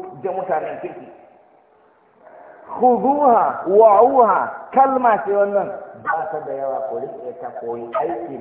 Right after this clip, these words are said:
ku haddace ta koyi, koyi. Ka buga misali, in garastumul qudwati, hadda za ku dasa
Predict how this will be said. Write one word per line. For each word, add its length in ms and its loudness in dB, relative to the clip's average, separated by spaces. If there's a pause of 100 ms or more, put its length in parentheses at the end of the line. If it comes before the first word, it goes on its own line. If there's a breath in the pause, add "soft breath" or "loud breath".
ku 100 -6
haddace 560 -6
ta 120 -10 (120)
koyi, 400 -4 (460 loud breath)
koyi. 460 -2 (180)
Ka 160 0
buga 380 0
misali, 480 -6 (460)
in 280 -4
garastumul 760 0
qudwati, 540 0 (200)
hadda 520 2
za 160 2 (140)
ku 180 -6
dasa 300 0